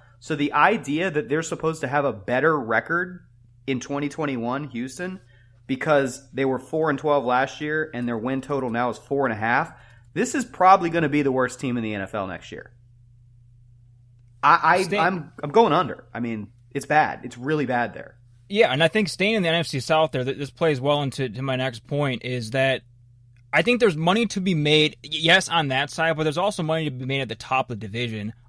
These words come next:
Speaker 2: I think with either the Colts or the Titans. I don't know which one yet. I think I'm in the same place as you. Like, let's wait until July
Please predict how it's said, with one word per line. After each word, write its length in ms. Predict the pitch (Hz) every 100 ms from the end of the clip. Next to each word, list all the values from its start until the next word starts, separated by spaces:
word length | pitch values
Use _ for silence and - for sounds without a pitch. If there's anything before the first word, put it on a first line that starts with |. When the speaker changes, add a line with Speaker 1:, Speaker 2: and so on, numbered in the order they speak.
| -
Speaker 2:
I 120 | 156
think 120 | 185
with 120 | 156
either 160 | 147 143
the 80 | 123
Colts 320 | - 139 -
or 20 |
the 100 | 110
Titans. 380 | - 139 87 107
I 100 | 123
don't 180 | 180 170
know 340 | 151 160 160 135 - - - - _ - -
which 320 | 120 160 -
one 360 | 113 123 131
yet. 120 | 139 135
I 60 |
think 100 | 147
I'm 120 | 156
in 60 | 147
the 60 | 127
same 280 | - 131
place 280 | 127 139 131
as 140 | 113 113
you. 160 | 123
Like, 160 | 120 117
let's 180 | 139 156
wait 140 | 151
until 280 | 131 143 135
July 540 | 117 107 110 120 123